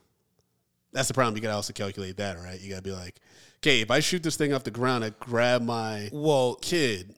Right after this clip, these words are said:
Speaker 2: y-, you also gotta, uh, put in the fact is, like, he had a shotgun. He wasn't gonna hit it 'cause that thing
Speaker 1: Mm.
Speaker 2: took off really fucking
Speaker 1: It did,
Speaker 2: fast.
Speaker 1: it did, yeah.
Speaker 2: You know? So it's like, uh, it, it was done.
Speaker 1: But the amount of time he spends,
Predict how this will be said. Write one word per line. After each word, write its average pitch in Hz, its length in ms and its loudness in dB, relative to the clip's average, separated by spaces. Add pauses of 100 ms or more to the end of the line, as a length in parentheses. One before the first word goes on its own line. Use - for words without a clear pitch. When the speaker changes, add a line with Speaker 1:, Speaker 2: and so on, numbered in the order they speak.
(140)
Speaker 2:
y-, 127 180 -12
you 131 220 2
also 131 320 2
gotta, 107 440 -2
uh, 98 280 -4
put 104 200 2
in 98 140 -6
the 95 80 -10
fact 92 340 -8
is, 87 200 -10
like, 82 160 -12
he 107 160 -8
had 92 200 -6
a 87 80 -8
shotgun. 82 680 -8 (300)
He 110 180 -6
wasn't 98 400 -6
gonna 87 160 -8
hit 82 240 -10
it 60 140 -18 (200)
'cause 110 140 -8
that 127 220 -2
thing 123 140 -2
Speaker 1:
Mm. 92 40 -12
Speaker 2:
took - 180 -8
off 95 220 -6
really 95 400 -6
fucking 82 380 -12
Speaker 1:
It 113 100 -6
did, 101 120 -8
Speaker 2:
fast. - 200 -12
Speaker 1:
it - 80 -16
did, - 180 -18
yeah. - 180 -20 (600)
Speaker 2:
You 95 60 -8
know? 92 260 -6 (520)
So 92 240 -4
it's 85 100 -8
like, 85 340 -8
uh, 92 140 -6
it, 98 220 -6
it 127 100 0
was 110 220 -2
done. 82 440 -10
Speaker 1:
But 139 120 0
the 156 80 6
amount 175 240 6
of - 20 -4
time 180 120 4
he 165 60 2
spends, 160 600 2